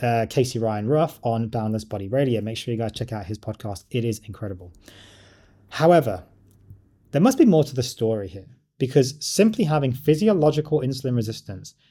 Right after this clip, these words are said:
is not enough to cause these problems, because I've seen people becoming pre-diabetic and even one patient actually getting diabetic into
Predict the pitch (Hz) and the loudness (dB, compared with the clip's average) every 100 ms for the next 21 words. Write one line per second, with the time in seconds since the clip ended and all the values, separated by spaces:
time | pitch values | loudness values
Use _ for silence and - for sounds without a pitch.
0 | _ - 131 117 123 123 120 110 104 101 | _ -4 -2 0 2 2 2 -2 -4 -8
1 | - - 131 - 104 - 98 - 131 123 | -16 -14 -12 -6 -6 -8 -14 -8 -6 -6
2 | 98 113 131 151 214 - 151 139 135 - | -8 -2 -2 2 0 0 0 0 -2 -4
3 | 123 117 107 165 - - 170 190 104 98 | -6 -4 -4 -6 -8 -6 -2 -2 -2 -8
4 | 107 _ _ _ _ _ _ _ - 135 | -10 _ _ _ _ _ _ _ -2 4
5 | 156 156 131 120 107 101 - - _ _ | 4 4 2 0 -6 -10 -14 -20 _ _
6 | _ 117 123 117 110 107 160 190 127 117 | _ 2 4 4 2 2 0 0 -2 -2
7 | 117 113 123 - 110 101 - 127 - 143 | -6 -8 -8 -8 -10 -8 -8 -6 -4 -4
8 | 135 _ - 113 123 175 117 - 101 127 | -4 _ -6 -2 0 0 -2 -6 -12 -12
9 | - - 131 190 196 139 113 151 | -14 -6 -2 -2 0 -2 0 -2